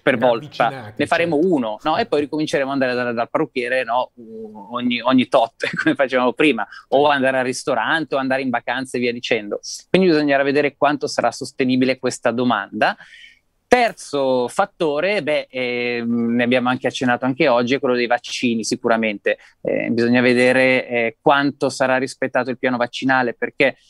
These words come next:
Speaker 1: se dovesse venire rispettato, certo ci sarà una bella ripresa del pil, ma ogni mese, ogni giorno di ritardo nel piano vaccinale sicuramente andrà a detrimento del pil, potenzialmente anche dei posti di lavoro.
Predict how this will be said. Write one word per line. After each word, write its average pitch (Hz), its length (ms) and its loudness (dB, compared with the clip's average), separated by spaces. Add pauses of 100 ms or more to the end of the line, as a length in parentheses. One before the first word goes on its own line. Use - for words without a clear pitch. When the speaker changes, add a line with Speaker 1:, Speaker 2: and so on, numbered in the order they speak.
(180)
Speaker 1:
se - 160 -10
dovesse 143 400 2
venire 143 240 0
rispettato, 170 1000 0 (140)
certo 143 680 -2
ci - 140 -8
sarà 127 260 0
una 127 180 -2
bella 127 240 0
ripresa 123 300 -4
del 120 200 -2
pil, 123 240 2 (260)
ma 131 260 2
ogni 165 680 2 (260)
mese, 156 380 2
ogni 185 240 2
giorno 190 380 0
di 127 80 0
ritardo 131 540 -2
nel 117 100 -8
piano 127 220 -2
vaccinale 127 560 -2
sicuramente 135 640 -2
andrà 123 360 0
a 117 60 0
detrimento 131 560 -2
del 127 200 0
pil, 175 480 4 (200)
potenzialmente 135 640 0
anche 131 200 -2
dei 120 120 -4
posti 123 320 -4
di 117 60 2
lavoro. 113 460 2